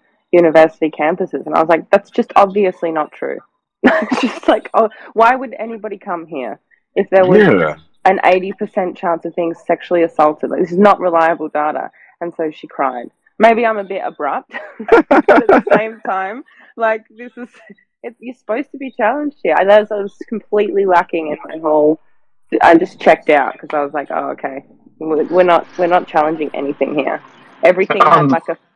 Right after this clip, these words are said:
Speaker 1: feminist undertone and intersectionality built in, and I was like, "We can't question it." So, rightio.
Speaker 3: On the
Speaker 2: Jojo
Speaker 3: bright
Speaker 2: wanted
Speaker 3: side,
Speaker 2: to say something real quick.
Speaker 3: I was just gonna say that on the bright side,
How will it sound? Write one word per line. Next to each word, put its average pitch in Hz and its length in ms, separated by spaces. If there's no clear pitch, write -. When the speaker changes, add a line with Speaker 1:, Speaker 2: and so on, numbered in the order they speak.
Speaker 1:
feminist 175 420
undertone 151 680
and 143 120
intersectionality 156 1000
built 156 280
in, 143 240
and 151 140
I 147 100
was 147 100
like, 156 160
"We 175 100
can't 175 340
question 165 380
it." 156 140
So, 151 300
rightio. 202 500
Speaker 3:
On - 200
the 113 80
Speaker 2:
Jojo 127 60
Speaker 3:
bright 107 240
Speaker 2:
wanted 101 220
Speaker 3:
side, - 260
Speaker 2:
to 90 140
say 87 300
something 85 420
real 82 180
quick. 82 280
Speaker 3:
I 143 80
was 135 120
just 143 100
gonna 143 160
say 151 180
that 127 120
on 117 100
the 113 80
bright 123 320
side, 101 480